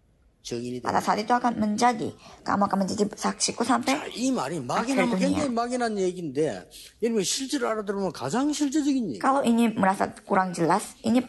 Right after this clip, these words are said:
Speaker 2: menjadi hal yang paling tidak jelas. Tapi kalau saudara dapat mengerti, ini akan
Speaker 1: 이
Speaker 2: menjadi
Speaker 1: 축복을
Speaker 2: jawaban.
Speaker 1: 여러분이 누립니다.
Speaker 2: Dan berkat inilah yang saudara harus nikmati.
Speaker 1: 응답이 올 수밖에 없죠.
Speaker 2: Pasti jawaban akan diberikan.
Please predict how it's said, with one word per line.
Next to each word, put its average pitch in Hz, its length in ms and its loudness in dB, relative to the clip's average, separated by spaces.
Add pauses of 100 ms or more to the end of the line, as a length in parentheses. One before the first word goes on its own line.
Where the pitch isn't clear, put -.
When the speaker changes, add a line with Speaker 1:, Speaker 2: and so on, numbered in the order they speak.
(120)
Speaker 2:
menjadi 190 480 2
hal 196 240 0
yang 190 160 0
paling 180 160 -2
tidak 175 240 2
jelas. 180 240 0
Tapi 190 320 0 (240)
kalau 190 160 4
saudara 185 320 4
dapat 170 240 2
mengerti, 208 480 -2 (160)
ini 247 160 2
akan 226 240 4
Speaker 1:
이 202 80 2
Speaker 2:
menjadi 196 320 0
Speaker 1:
축복을 - 0 -
Speaker 2:
jawaban. 170 480 4
Speaker 1:
여러분이 120 320 -6
누립니다. 98 280 -18 (120)
Speaker 2:
Dan 196 160 2
berkat 202 320 2
inilah 226 320 4
yang 220 80 -6
saudara 196 160 2
harus 208 160 -6
nikmati. - 640 -2 (1040)
Speaker 1:
응답이 156 720 -2
올 214 240 -2
수밖에 196 560 -8
없죠. - 480 -14
Speaker 2:
Pasti 214 320 -4
jawaban 220 400 0
akan 202 400 0
diberikan. 92 560 -6